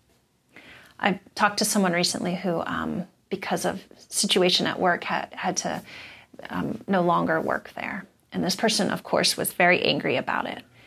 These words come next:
And yet I talked to them later in the week and they, and they, he told me, "I, I'm gonna choose to not be angry at them." You, he chose peace in that situation.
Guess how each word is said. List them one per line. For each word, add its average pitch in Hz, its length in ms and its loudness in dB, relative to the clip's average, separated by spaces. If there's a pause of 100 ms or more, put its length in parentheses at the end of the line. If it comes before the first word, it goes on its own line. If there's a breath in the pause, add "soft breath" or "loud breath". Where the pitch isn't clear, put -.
(600 loud breath)
And 214 100 10
yet 220 240 8
I 233 60 6
talked 247 260 6
to 262 100 8
them 214 200 10
later 208 220 10
in 196 120 8
the 185 80 8
week 185 280 6
and 170 120 2
they, 170 160 0 (200)
and 180 120 -2
they, 170 200 -2 (100)
he - 160 -4
told 85 260 0
me, - 220 0 (160)
"I, - 120 -2 (260)
I'm 233 200 8
gonna 220 220 8
choose 208 580 6 (120)
to - 120 0
not 175 380 6 (420)
be 190 220 2
angry 165 380 2
at - 180 -2
them." - 300 -6 (580)
You, 165 160 -2 (140)
he - 360 0
chose 202 360 4
peace - 460 -2
in 180 160 -2
that - 200 2
situation. - 800 -2